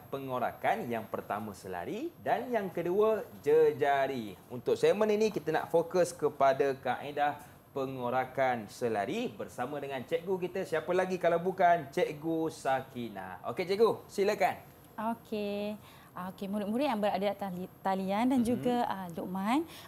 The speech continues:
Speaker 2: bermula kita kena, ah, set kertas soalan dulu.
Speaker 1: Baik, okey.
Speaker 2: Okey.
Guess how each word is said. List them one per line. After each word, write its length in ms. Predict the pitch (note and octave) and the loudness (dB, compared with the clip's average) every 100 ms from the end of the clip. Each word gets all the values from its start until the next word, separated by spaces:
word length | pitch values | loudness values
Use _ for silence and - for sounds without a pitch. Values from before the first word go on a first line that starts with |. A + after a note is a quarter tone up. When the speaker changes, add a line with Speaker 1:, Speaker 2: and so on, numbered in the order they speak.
| - | -4
Speaker 2:
bermula 320 | A3 A#3 C4+ | 0 2 0
kita 240 | D4+ C4+ | -2 -4
kena, 560 | A3+ A3 G#3+ A3 A#3+ C4 - - - | -6 -4 -2 0 0 0 -6 -20 -14
ah, 240 | - F#3 F#3+ | -10 -8 -4
set 240 | - A3 | -2 -2
kertas 320 | G3+ - F#3+ | -4 -6 -4
soalan 240 | - F#3 G3 | -4 -2 -2
dulu. 240 | F#3 F3+ | -2 -2
Speaker 1:
Baik, 320 | G2+ B2+ - A2 | 2 2 2 -2
okey. 220 | - - | 0 0
Speaker 2:
Okey. 220 | - G3+ | 0 -2